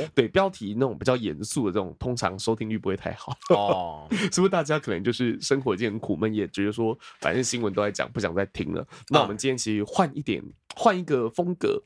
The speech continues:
Speaker 2: 嘿。
Speaker 1: 来尝试一下哈。
Speaker 2: 可以。
Speaker 1: 那这个今天要讨论这篇文章是在网络上找到的吼，
Speaker 2: 哦。
Speaker 1: 是这个，它的标题是这样：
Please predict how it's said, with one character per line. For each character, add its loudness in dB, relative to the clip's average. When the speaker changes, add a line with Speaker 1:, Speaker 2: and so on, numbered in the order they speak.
Speaker 2:
嘿。 0
Speaker 1:
来 4
尝 -2
试 0
一 -4
下 0
哈。 -4
Speaker 2:
可 0
以。 -2
Speaker 1:
那 6
这 -4
个 2
今 -2
天 4
要 4
讨 -2
论 4
这 -2
篇 0
文 0
章 -2
是 -2
在 0
网 0
络 0
上 -2
找 -2
到 0
的 -6
吼， -4
Speaker 2:
哦。 0
Speaker 1:
是 6
这 0
个， 2
它 0
的 2
标 2
题 -12
是 -2
这 0
样： 0